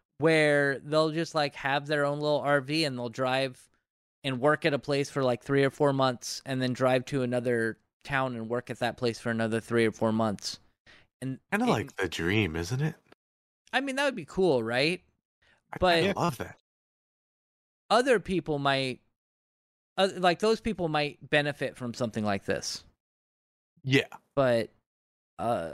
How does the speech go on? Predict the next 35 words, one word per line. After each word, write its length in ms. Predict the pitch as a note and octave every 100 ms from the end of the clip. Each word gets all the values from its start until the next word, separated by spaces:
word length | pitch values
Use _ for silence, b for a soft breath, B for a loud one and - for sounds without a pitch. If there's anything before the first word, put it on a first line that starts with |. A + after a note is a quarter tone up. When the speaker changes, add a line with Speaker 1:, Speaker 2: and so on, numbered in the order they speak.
| A1
Speaker 1:
I 160 | B2+ C3
don't 200 | D3+ C#3
think, 240 | D3+ C3
you 120 | D#3+
know, 200 | C3+ B2 - -
we're 220 | B2+ D3+
pretty 360 | - E3+ D3 C3+
much, 340 | C3 B2+ -
like, 280 | B2 A#2 -
work 220 | C#3+ G3
at 100 | G3
home, 500 | E3+ B3 A3 C#3 A#2+ _ _ _ _ _ -
and 120 | C#3+
we're 140 | D#3+
always 400 | D#3 F3 G3 F3
at 160 | F#3+ E3+
home. 400 | G#3+ F3+ E3+ C#3
<laughs> 40 | - - _ _ _ _ _ _ _ _ -
Uh, 200 | C#3 D3
except 320 | D3 F3+ D#3+
for, 320 | F3 D#3 D3 -
uh, 460 | D3+ D3 D3 C#3 -
I 120 | C#3
guess, 280 | D3+ D3 - -
I 120 | C#3
guess 180 | C#3+ -
Connor 320 | D3 C#3 C3
goes 240 | A#2+ A#2
on 240 | B2 A#2+ A2+
to, 280 | B2+ A2 G#2+
uh, 120 | G2
on 200 | B2+ B2
site 400 | A2 B2+ A2+ - -
to, 280 | G#2 G2+ G2 _ _ _ _ _ _ _ -
I, 160 | A#2+